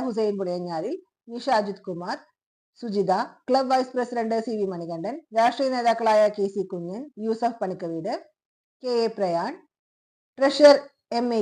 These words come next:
ഇക്ബാൽ, ജോയിന്റ് സെക്രട്ടറി ബാബു പി ജോർജ്, സഹയാത്രാ സെക്രട്ടറി ടി എ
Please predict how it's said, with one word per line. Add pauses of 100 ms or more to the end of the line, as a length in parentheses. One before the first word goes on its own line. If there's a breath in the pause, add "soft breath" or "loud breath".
ഇക്ബാൽ, (520)
ജോയിന്റ്
സെക്രട്ടറി
ബാബു (100)
പി (100)
ജോർജ്, (160)
സഹയാത്രാ (240)
സെക്രട്ടറി (120)
ടി (100)
എ